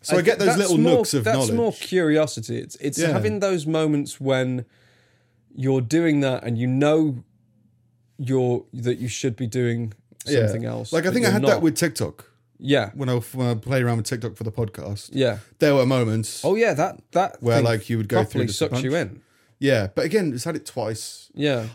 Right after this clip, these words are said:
Speaker 1: I do, you know, <laughs> you know what I think? I genuinely think,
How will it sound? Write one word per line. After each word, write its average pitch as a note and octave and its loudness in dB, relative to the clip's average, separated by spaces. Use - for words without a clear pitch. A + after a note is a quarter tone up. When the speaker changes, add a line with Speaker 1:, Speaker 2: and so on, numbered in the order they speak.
Speaker 1:
I F#3 -2
do, G#3 -6
you F#3 -2
know, G3 2
<laughs> - -6
you - -20
know B3 0
what A3 0
I - 0
think? A#3 -2
I F#3+ 4
genuinely A#3+ 0
think, G#3+ -4